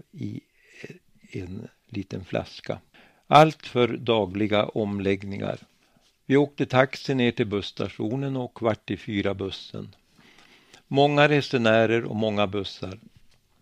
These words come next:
Alla åkte ju buss då. Privatbilar fick jag i bens-, bensin under krigsåren.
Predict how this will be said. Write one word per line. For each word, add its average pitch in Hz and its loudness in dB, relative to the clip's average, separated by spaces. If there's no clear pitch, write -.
Alla 123 2
åkte 127 0
ju 110 0
buss 135 -2
då. 95 -6
Privatbilar 117 0
fick - -8
jag 107 2
i 104 -2
bens-, 98 -8
bensin 117 -2
under 104 0
krigsåren. 104 -8